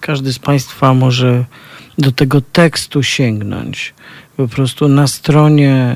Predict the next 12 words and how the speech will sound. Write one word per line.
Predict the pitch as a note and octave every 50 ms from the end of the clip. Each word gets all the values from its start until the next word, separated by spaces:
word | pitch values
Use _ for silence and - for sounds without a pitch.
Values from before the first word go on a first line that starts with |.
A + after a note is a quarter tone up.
| -
na | - C#3 C#3 C3+
stronie, | C3 - - - D3 D3 D3 C#3+ C#3+ C#3 C3+ C3
e, | B2+ B2+ B2 A#2+ - - - - - - B2 B2 B2 B2 B2 B2 B2 B2+ B2+
Rzecznika | B2+ C#3 D3 C3+ - - D#3 D3 - - C3+ B2
Praw | - - C#3+ C#3 B2+ - -
Obywatelskich. | B2+ B2 C3 B2 B2 A#2+ A#2 - - B2+ C3 C3+ C#3+ - - - - F3+ F3+ F#3 G3+ G#3+ A3 - - - _ _ _ _ - - - - - - - - - - _ _ _
E, | - -
przypomnijmy, | B2 - - - - C#3+ C#3+ C#3 C#3+ C#3+ D3 D3+ D#3 D3+ D3
że | C3+ C#3 C3+
właściwie | C3+ C3+ C3 - - - C#3+ C3+
dzisiaj | C3 C3 C#3+ C#3 - - D3 C#3+ C#3
do, | C3 C#3 C3+